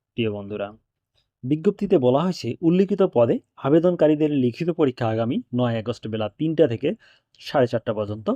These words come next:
মহানগরী, মহানগরীতে অনুষ্ঠিত হবে। অর্থাৎ উপরের যে পদগুলো বললাম, এই যে টেকনিক্যাল যে পদগুলো, এগুলো পরীক্ষা আগামী, আগামীকাল মূলত তিনটা থেকে চারটা তিরিশের মধ্যে অনুষ্ঠিত হবে এবং এই পরীক্ষাটি হবে লিখিত পরীক্ষা। আর যারা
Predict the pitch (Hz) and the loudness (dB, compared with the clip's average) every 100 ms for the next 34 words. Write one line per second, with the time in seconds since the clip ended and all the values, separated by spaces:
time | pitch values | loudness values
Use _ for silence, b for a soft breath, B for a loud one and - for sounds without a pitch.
0 | - 143 123 113 110 113 110 - _ _ | -2 -2 -2 -2 -6 -6 -8 -14 _ _
1 | 131 151 180 147 123 113 101 - 113 107 | -4 -2 0 -2 -2 -4 -6 -14 -14 -12
2 | 101 107 131 - 165 - 131 147 147 139 | -10 -10 -12 -6 -6 -4 -4 -2 0 0
3 | - 123 113 131 117 120 117 185 - _ | 0 0 0 -2 0 -2 -2 -2 -4 _
4 | _ _ _ 117 107 110 120 113 131 123 | _ _ _ -6 -4 -6 -6 -4 -4 -2
5 | 127 127 123 110 110 175 - 131 123 117 | 0 0 -2 -2 -2 -2 -2 -2 -2 -2
6 | 110 - 147 110 113 117 190 202 _ - | -6 -2 -2 0 -2 2 2 2 _ -6
7 | 120 127 165 180 127 107 107 110 175 165 | -2 0 0 0 -4 -4 -8 -8 -8 -2
8 | 151 156 175 165 - 117 - 180 180 175 | 0 0 -2 -6 -4 -4 -4 -4 -2 0
9 | 151 123 107 110 104 - 113 107 101 107 | 0 -2 -4 -6 -8 -10 -10 -8 -8 -6
10 | 123 147 151 156 147 120 139 131 117 185 | -6 -4 -4 0 0 0 -2 -4 -2 0
11 | 160 101 104 101 98 - 104 - B B | 0 -2 -6 -12 -16 -10 -10 -10 B B
12 | B 127 117 127 120 | B -2 2 2 2